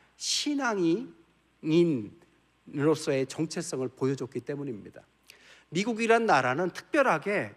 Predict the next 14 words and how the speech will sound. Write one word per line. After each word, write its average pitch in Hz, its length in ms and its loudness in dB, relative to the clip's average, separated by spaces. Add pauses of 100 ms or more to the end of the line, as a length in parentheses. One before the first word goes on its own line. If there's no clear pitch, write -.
(120)
이상하게 220 460 -2
국가주의에 226 800 -2
매몰되지 151 580 -2
않았었습니다. 117 840 -10 (580)
무언가 165 400 6
신앙을 254 1040 2 (180)
가지고 135 380 -6
국가주의를 214 680 0
넘어서는 196 800 0 (320)
모습을 175 580 0
많이 120 320 -4
보여줬어요. 123 680 -4 (1040)
그러나 165 380 2
이제 143 600 0